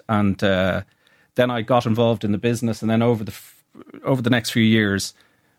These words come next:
we started to really, like, think about it. Up to that point, it was, um, maybe just a collection of items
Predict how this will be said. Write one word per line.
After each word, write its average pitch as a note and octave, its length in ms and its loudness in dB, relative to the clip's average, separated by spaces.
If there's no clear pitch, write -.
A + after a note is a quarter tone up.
we A#2+ 180 2
started A#2 400 0
to A2 100 -8
really, A2 220 2
like, G2 240 -2
think B2+ 300 0
about F#2+ 280 -2
it. G2+ 100 -4
Up A#2 140 -2
to A2+ 80 -2
that F#2+ 140 0
point, G2+ 340 -2
it F#2+ 40 -2
was, F2+ 380 -6
um, G2 500 -8
maybe A#2+ 280 4
just A2 200 -2
a G2+ 40 -2
collection G2+ 460 -2
of G2 100 -2
items F#2+ 500 -2